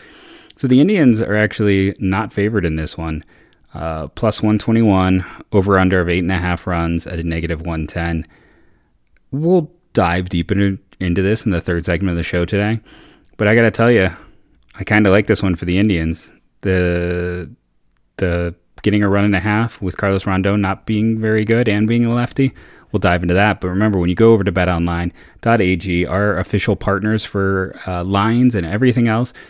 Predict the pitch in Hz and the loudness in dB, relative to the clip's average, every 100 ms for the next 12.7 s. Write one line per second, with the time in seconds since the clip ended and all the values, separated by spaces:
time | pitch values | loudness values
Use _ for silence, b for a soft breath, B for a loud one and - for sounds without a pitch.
0 | B - 107 107 107 107 104 101 101 98 | B -2 2 2 0 -2 0 0 0 2
1 | 107 - 90 98 87 78 - _ - 107 | 0 0 -2 0 -2 -4 -10 _ -2 -2
2 | 113 101 117 107 - 90 90 87 87 - | 0 -4 -2 -2 -2 -4 -6 -8 -12 -8
3 | 95 - - 92 - 98 - 78 - 101 | -8 -8 -8 -8 -6 -10 -8 -10 -4 -2
4 | 104 98 90 80 - 101 - 113 110 110 | 0 -2 -4 -4 -4 -4 -4 -6 -6 -6
5 | 95 90 85 - 104 95 120 147 135 117 | -6 -8 -8 -14 -14 -2 0 4 2 2
6 | 113 101 85 95 87 87 85 - b b | 0 0 -2 -4 -4 -6 -8 -10 b b
7 | b - 107 107 113 117 101 101 95 98 | b -4 -2 0 0 0 -2 -2 -2 -4
8 | 98 b b b - 101 - 98 90 87 | -6 b b b -6 -6 -2 -2 -2 -4
9 | 92 87 - 87 87 - - 101 92 87 | -8 -10 -6 -4 -6 -8 -12 -8 -6 -4
10 | 85 - 92 90 85 87 90 92 92 85 | -6 -6 -6 -6 -6 -4 -4 -6 -6 -8
11 | 82 - 82 80 - 85 87 92 85 82 | -8 -10 -10 -10 -12 -10 -10 -10 -12 -12
12 | 82 - 82 80 78 - | -12 -12 -12 -12 -14 -20